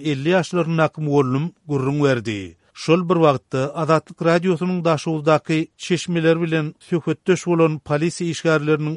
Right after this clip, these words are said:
özleri de çilim nowatyna duranlara gözegçilik etmek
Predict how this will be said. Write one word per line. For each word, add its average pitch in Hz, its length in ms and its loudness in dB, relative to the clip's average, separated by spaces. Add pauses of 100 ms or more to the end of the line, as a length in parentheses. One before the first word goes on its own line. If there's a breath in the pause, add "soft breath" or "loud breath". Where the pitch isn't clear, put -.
(120)
özleri 143 460 2
de 113 260 0 (180)
çilim 180 420 -2
nowatyna 170 560 2
duranlara 160 480 2
gözegçilik 151 680 -2
etmek 147 460 -2